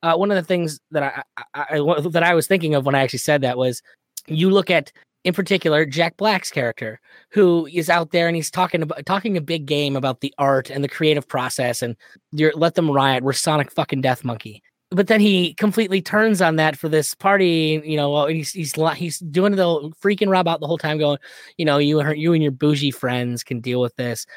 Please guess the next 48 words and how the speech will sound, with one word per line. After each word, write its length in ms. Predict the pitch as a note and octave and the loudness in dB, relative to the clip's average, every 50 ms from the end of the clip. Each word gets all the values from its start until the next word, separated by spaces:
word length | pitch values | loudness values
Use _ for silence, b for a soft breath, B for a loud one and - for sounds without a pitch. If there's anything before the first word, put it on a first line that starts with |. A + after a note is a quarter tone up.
| B B B B B | B B B B B
We're 140 | - C#3+ D3 | -2 0 0
gonna 120 | C#3 C#3 - | 0 0 -2
let 180 | - E3 E3 - | 0 0 0 0
them 120 | E3 C#3+ | 0 -2
fucking 300 | - - D#3+ C#3+ - C3 | 0 0 -2 0 0 0
riot," 300 | B2+ B2+ B2 B2 A2+ G#2+ | 2 2 2 2 0 0
I 80 | G#2+ A2 | -2 -4
think 140 | - A#2 B2+ | -4 -4 -4
is 80 | A2+ | -4
what 100 | B2 A#2 | -4 -4
he 60 | A#2 | -4
says 200 | A2 - A#2+ A#2 | -4 -6 -6 -6
specifically. 680 | - - - - - A#2+ - B2 - - A2 G#2+ G#2+ - B B B B B B | -8 -8 -8 -6 -6 -6 -6 -6 -8 -8 -10 -12 -12 -16 B B B B B B
And 120 | - F#3+ G3+ | 2 4 6
then 100 | G#3+ G#3+ | 6 6
he 80 | G#3 | 4
shows 300 | F3+ - B3 A3+ A3 F#3+ | 4 4 6 6 6 6
up 120 | G#3+ G3 G3 | 6 4 4
and, 100 | G3+ F3+ | 2 0
he, 60 | E3+ | 0
and 280 | E3+ E3+ E3 E3 E3 E3 | 2 2 2 4 4 4
on 140 | D#3+ D#3+ | 4 4
the 80 | D#3+ E3 | 4 4
night 120 | D#3+ D#3 | 4 2
and 80 | D#3 D3+ | 2 2
he 40 | D3+ | 2
makes 240 | D3+ D#3+ D#3 - D3+ | 0 0 0 -2 -4
a 40 | |
joke 360 | C#3+ B2 D#3 D#3 C#3+ A#2+ A#2+ _ _ _ _ _ _ _ - | -2 0 2 2 2 2 -2 _ _ _ _ _ _ _ -4
and 140 | D#3 D#3 E3 | -2 0 2
then 300 | D#3+ D#3 D#3 D#3 D3+ - _ _ - - D#3 - _ | 2 2 2 0 -2 -6 _ _ -16 -16 -16 -14 _
he 140 | - E3 F3+ | -6 -4 0
provides 400 | D3+ F#3 D#3 E3 D#3 D#3+ D3+ C3+ | 0 2 2 2 2 2 0 -2
exactly 440 | C3+ B2 C#3 D3+ D3 - - D3 C3+ | -4 -2 -2 -2 0 0 -2 -2 -2
what 120 | C3+ C3+ | 0 -2
he 60 | C3+ | -2
was 220 | B2+ B2+ A2+ A2+ - - - | -2 -4 -6 -10 -12 -12 -8
hired 260 | - C3+ B2 A#2+ A2+ | -6 -6 -6 -6 -8
to 60 | A#2+ | -10
do, 180 | A2+ A#2 G#2+ G#2+ | -14 -14 -14 -14
which 180 | A2+ - - | -14 -12 -8
is 60 | B2 C3+ | -6 -4
entertainment. 500 | B2+ A#2+ A2 - A2 G#2+ G#2 _ _ b b b b b | -4 -4 -6 -8 -10 -14 -16 _ _ b b b b b
And 100 | C3+ C#3+ | -2 0
he 60 | C#3 | 2
goes 260 | D3+ D3+ D#3 C#3 D3 | 4 4 4 4 2
in 140 | C#3+ C#3 C#3 | 2 2 2
there 260 | C3+ C3 C3 B2+ | 2 0 0 -2